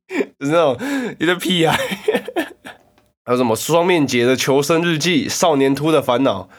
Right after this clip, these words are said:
啊，没有在认真帮我想啊，就是我的好室友跟我的好学长啊，夏洛T D啊，夏洛T D之后应该有机会找他回来聊聊天啊，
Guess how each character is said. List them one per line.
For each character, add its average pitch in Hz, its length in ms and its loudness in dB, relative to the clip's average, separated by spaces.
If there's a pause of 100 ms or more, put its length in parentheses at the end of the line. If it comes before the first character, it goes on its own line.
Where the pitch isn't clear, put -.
(160)
啊， 90 240 -4 (400)
没 131 120 -2
有 123 80 2
在 131 80 4
认 135 140 2
真 123 140 0
帮 131 140 4
我 117 120 2
想 95 220 -2 (160)
啊， 120 180 2
就 117 160 -2
是 123 380 0 (160)
我 107 80 0
的 110 80 4
好 113 160 0
室 156 300 0
友 104 560 2 (100)
跟 120 100 2
我 117 80 4
的 104 80 0
好 101 160 -2
学 110 200 0
长 107 200 2
啊， 107 160 0
夏 120 160 0
洛 123 120 2
T 127 160 -2
D 131 460 2
啊， - 180 -4
夏 - 140 0
洛 113 100 2
T 113 120 0
D 113 260 0
之 127 260 0
后 135 120 2
应 127 80 0
该 135 140 4
有 107 220 0
机 123 160 0
会 131 80 4
找 107 120 2
他 110 80 2
回 110 160 0
来 101 60 0
聊 101 140 0
聊 101 120 0
天 110 300 0 (120)
啊， - 220 -8